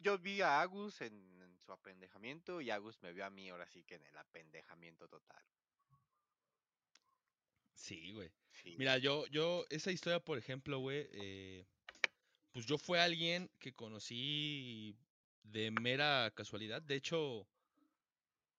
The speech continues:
Speaker 2: pues no estaba como que, o sea, yo la conocía por, por redes. A mí, en lo personal, en, en fotos y demás, en aquel tiempo no se me hacía como,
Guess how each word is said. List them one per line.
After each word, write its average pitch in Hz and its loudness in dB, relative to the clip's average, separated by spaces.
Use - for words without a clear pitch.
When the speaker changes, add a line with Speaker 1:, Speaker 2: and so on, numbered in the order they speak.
Speaker 2:
pues 131 0
no 135 0
estaba 185 4
como 185 -4
que, 117 -4
o - -10
sea, 139 4
yo 143 0
la 214 6
conocía 202 -2
por, 113 -8
por 104 -10
redes. 131 -4
A 117 -2
mí, 131 0
en 156 0
lo 147 0
personal, 120 -4
en, 104 -10
en 104 -10
fotos 113 -8
y 123 -6
demás, 107 -8
en 110 -4
aquel 127 0
tiempo 131 -4
no 113 -6
se 127 -8
me 110 -8
hacía 98 -6
como, 101 -12